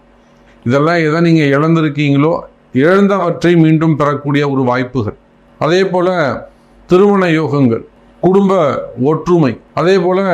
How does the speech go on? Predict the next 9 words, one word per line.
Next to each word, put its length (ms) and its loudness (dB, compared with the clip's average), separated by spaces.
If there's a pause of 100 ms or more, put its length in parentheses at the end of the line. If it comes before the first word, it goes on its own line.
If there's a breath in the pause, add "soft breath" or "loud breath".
(800 soft breath)
கர்ம 480 0
வினை 600 -2
தோஷங்கள், 680 -2
ஊழ்வினை 680 -2
கர்மா, 400 0 (140)
ஊழ்வினை 440 0
கர்மாவால 680 -2
கால 320 -2
தோஷங்கள், 640 -2